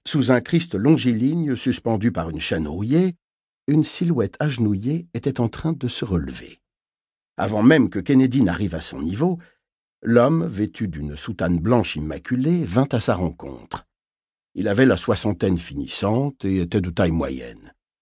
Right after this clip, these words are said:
Son crâne dégarni flottait dans son habit. Deux yeux vifs et marrons rajeunissaient son visage usé, comme s'il contemplait une lumière invisible aux yeux des hommes. Paul six, deux cent soixante-deuxième successeur de Saint-Pierre,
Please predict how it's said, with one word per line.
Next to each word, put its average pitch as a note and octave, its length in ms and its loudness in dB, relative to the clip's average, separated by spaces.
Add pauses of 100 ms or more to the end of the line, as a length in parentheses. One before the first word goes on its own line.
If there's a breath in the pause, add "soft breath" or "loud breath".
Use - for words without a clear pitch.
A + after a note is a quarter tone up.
(280)
Son B2+ 240 2
crâne B2 340 0
dégarni G#2+ 580 2
flottait C3 520 -2
dans A#2 140 -2
son A2 220 0
habit. C#2+ 380 -6 (680)
Deux B2+ 260 2
yeux A2 380 2
vifs F#2 560 -6
et F2 80 -2
marrons G#2+ 500 -2
rajeunissaient A2+ 640 -2
son A#2+ 160 -2
visage G#2 440 -2
usé, D#2 500 -2 (360 loud breath)
comme D#3+ 260 2
s'il B2 320 -6
contemplait C#3 540 -2
une G#2 220 -2
lumière G#2 380 2
invisible A2+ 560 -2
aux C3 60 2
yeux A2 180 0
des D#2 280 -2
hommes. - 340 -14 (1200)
Paul B2 300 6
six, - 680 -8 (360)
deux D3 280 4
cent E3 260 0
soixante-deuxième B2 800 2
successeur F2+ 640 -4
de G2 120 0
Saint-Pierre, C3 680 -4